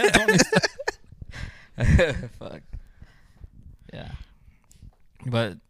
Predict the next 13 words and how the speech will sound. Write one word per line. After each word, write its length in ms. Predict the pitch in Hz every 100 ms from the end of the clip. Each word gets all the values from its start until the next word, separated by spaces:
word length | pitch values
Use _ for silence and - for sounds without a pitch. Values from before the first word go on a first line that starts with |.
| _ _
yeah, 160 | 127 139
so, 160 | 120 110
yeah, 140 | 107
they, 140 | 104
they 160 | 67 -
have 160 | 117 92
them 100 | -
there. 160 | - - - - - - -
Yeah. 100 | 120 - - _ _ _ _
To 100 | -
answer 180 | - 143
your 100 | -
question. 480 | - - - - 139